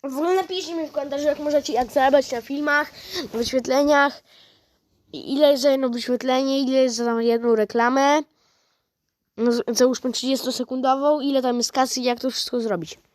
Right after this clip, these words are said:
Bo wtedy jakbym już miał takie coś, to by było naprawdę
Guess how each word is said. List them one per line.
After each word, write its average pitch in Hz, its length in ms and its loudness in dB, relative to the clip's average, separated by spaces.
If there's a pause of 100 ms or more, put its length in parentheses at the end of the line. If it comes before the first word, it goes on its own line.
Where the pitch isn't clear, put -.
(380)
Bo 240 100 -2
wtedy 302 240 0
jakbym 262 380 2
już 277 140 0
miał 285 140 0
takie 262 220 0
coś, 254 400 4 (1700)
to 254 100 -2
by 254 100 2
było 269 200 2
naprawdę 262 580 4